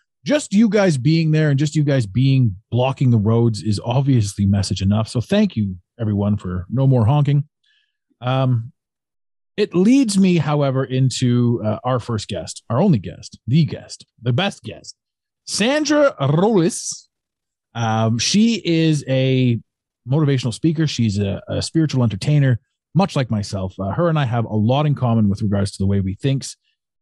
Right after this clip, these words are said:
uh, thinks, says, is, is, and does is, is. And I'll tell you this, ladies and gentlemen, if I mess up my words throughout the rest of this podcast, it is because I am exhausted. But it's been one hell of a great day, and it's a fantastic exhaustion. Uh, so without further ado, Sandra, welcome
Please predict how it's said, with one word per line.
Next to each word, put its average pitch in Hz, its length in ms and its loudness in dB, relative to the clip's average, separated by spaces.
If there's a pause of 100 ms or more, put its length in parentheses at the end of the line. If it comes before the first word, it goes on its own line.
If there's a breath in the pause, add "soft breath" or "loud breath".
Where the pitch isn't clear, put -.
(140)
uh, 92 260 -2
thinks, 170 340 0
says, 160 320 0
is, 131 140 2
is, 95 180 -2
and 104 160 0
does 156 180 2
is, 147 120 2
is. 156 180 0
And 156 100 -4
I'll 117 60 -2
tell 185 160 0
you 180 60 4
this, 170 160 0
ladies 156 160 2
and 147 80 2
gentlemen, 143 320 2
if 120 100 -8
I 117 100 -2
mess 180 280 2
up 160 100 0
my 135 100 0
words 117 380 0
throughout 113 200 0
the 104 60 -2
rest 110 220 -2
of 107 60 -2
this 98 60 -4
podcast, 113 520 -2 (540 loud breath)
it 151 100 2
is 143 100 2
because 165 300 0
I 170 80 2
am 160 140 2
exhausted. 101 600 -4
But 127 120 -2
it's 135 80 -4
been 147 160 2
one 160 140 4
hell 160 140 2
of 156 80 2
a 147 40 2
great 123 260 0
day, 120 260 0
and 120 120 -2
it's 110 140 0
a 104 60 -2
fantastic 139 840 -4
exhaustion. 98 560 -4 (560)
Uh, 107 140 -2
so 196 100 0
without 233 240 2
further 247 240 2
ado, 202 460 0 (720)
Sandra, 190 800 0 (640)
welcome 254 520 -2